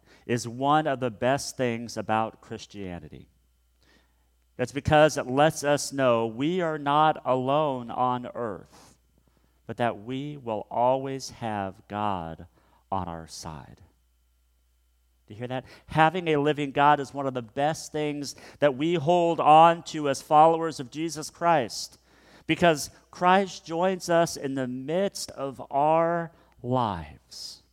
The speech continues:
And those who are in Christ are now walking and talking and blessing the world as we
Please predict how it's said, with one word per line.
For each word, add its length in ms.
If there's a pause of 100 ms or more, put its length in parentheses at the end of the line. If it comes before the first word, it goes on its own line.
(920)
And 140
those 580
who 240
are 160
in 360
Christ 500
are 100
now 200
walking 800 (360)
and 220
talking 680 (240)
and 220
blessing 720
the 120
world 760
as 500
we 380